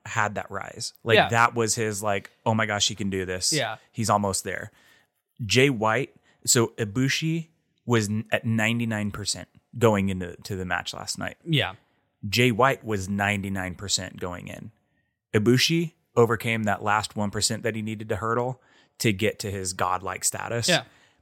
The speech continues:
Speaker 1: Jay White fell from ninety-nine percent to zero. And that's why I say it's the
Speaker 2: It
Speaker 1: fall
Speaker 2: did.
Speaker 1: of Jay White because
Speaker 2: Yeah,
Speaker 1: Ibushi,
Speaker 2: you're right.
Speaker 1: O-, Ibushi had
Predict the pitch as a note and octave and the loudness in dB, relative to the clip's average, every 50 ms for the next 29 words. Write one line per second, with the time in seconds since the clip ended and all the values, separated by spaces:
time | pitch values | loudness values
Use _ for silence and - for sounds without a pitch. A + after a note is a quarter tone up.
0 | _ _ _ _ _ _ A2+ G#2 C3 C#3 C3+ B2 B2 B2 A#2+ - - B2 A#2 A2+ | _ _ _ _ _ _ 4 6 8 8 8 8 6 4 4 0 0 2 2 2
1 | A2 - B2 A2 A2 A2 A2 A2 G#2+ G#2+ G#2+ G#2+ G#2+ - A2 - - A#2+ G#2+ A2+ | 2 2 0 0 2 2 0 0 -2 -2 -2 -4 -4 2 4 4 4 4 2 -4
2 | - G#2+ F#2+ F2+ F#2 G2 F#2 - - - - A2 - A2+ A#2 A#2+ A#2 A#2+ - - | -6 -6 -6 -4 -6 -6 -8 -6 -8 -8 -8 -6 -4 2 4 4 4 4 4 2
3 | C3+ B2 A#2 A2+ A2+ G#2 - B2+ A2+ G#2+ G#2 G#2 F#2 - - - - _ _ _ | 2 2 0 0 0 -2 -2 -2 0 -2 -2 -4 -6 -8 -16 -20 -20 _ _ _
4 | G#2+ G#2 G2 - - - - - - - A2+ A2+ G2 - D3+ B2+ A2+ G#2+ G#2+ G#2+ | 2 2 4 4 2 2 2 -2 -4 2 2 2 2 6 8 10 10 10 8 6
5 | G2+ G2 F#2+ G#2+ G2+ G2 F#2 F#2+ F#2 - - - A2 - B2 A2 G2+ G2 G#2+ - | 2 0 -2 -4 -4 -2 -2 -2 -4 -4 -4 -6 -4 -2 0 0 0 -2 -4 -4
6 | D#3+ C#3+ C#3 C3+ B2+ B2 A#2+ C3 C3+ D3+ C#3+ - - D3+ F#3 A3+ A#3+ C4 C#4 B3 | -2 2 4 4 4 4 4 6 6 6 4 4 4 4 4 8 10 10 10 10
7 | E3 B2+ - _ _ - C3 C3+ C3+ - - B2 A#2+ C3+ D3 D3 - E3 D3+ B2+ | 8 4 -2 _ _ 0 2 2 2 0 -2 0 4 4 4 4 4 2 2 2
8 | A2+ A#2 A2+ A2+ A2 | 4 2 2 2 0